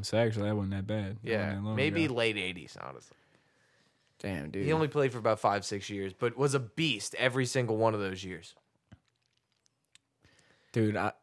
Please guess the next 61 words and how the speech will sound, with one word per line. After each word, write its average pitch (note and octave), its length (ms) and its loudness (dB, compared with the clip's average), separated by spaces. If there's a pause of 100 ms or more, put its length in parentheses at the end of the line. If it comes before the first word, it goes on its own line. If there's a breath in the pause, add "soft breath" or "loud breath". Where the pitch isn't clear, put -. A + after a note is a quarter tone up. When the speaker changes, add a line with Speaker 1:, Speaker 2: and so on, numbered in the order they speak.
(140)
Speaker 1:
but F#2 180 -4
still, A2 360 4
man, G#2 420 2
like, G#2 280 -4 (100)
another A2 340 4
Randy A2 340 6
Moss A2+ 520 6
kind A#2+ 240 2
of A2 80 0
player, B2 380 6
that A2+ 160 6
would G#2+ 80 6
Speaker 2:
Yeah, G#2+ 160 6
I G#2+ 40 4
Speaker 1:
be G2+ 60 2
Speaker 2:
know. G2 180 2 (560 loud breath)
Yeah, A2+ 280 8
I G#2 60 6
know. F2+ 240 0 (100)
That's C#3 240 6
why E3+ 140 12
I D#3 160 8
would F#3 80 -2
like A3+ 160 8
to G3+ 60 -8
see F3 140 4
him, D3+ 200 4
'cause C#3 140 0
I'd C#3 120 8
just C3 160 -2
like A#2+ 120 4
to A2+ 40 -4
see B2 100 2
if G2+ 100 0
that G#2+ 160 2
player G#2+ 200 4
would A#2 60 2
Speaker 1:
And C3 80 8
then, D3 240 12
Speaker 2:
transition. G2+ 140 6
Speaker 1:
so, B2 360 12
so, B2+ 240 10
all B2+ 60 12
right, A2+ 180 12
and A2+ 100 6
then C3 80 10
we B2+ 120 10
get B2+ 140 8
to C3 100 8
the A2+ 80 10
vinyl. A#2 500 10
We A2+ 80 4
get A#2 140 4
the, A#2 80 8
Speaker 2:
Yeah, B2+ 140 12
the, A#2+ 100 10
Speaker 1:
who, - 60 -4 (120)
Speaker 2:
the C#3+ 80 4
Speaker 1:
who C3 80 6
Speaker 2:
guys E3 240 12
Speaker 1:
needs D3 80 12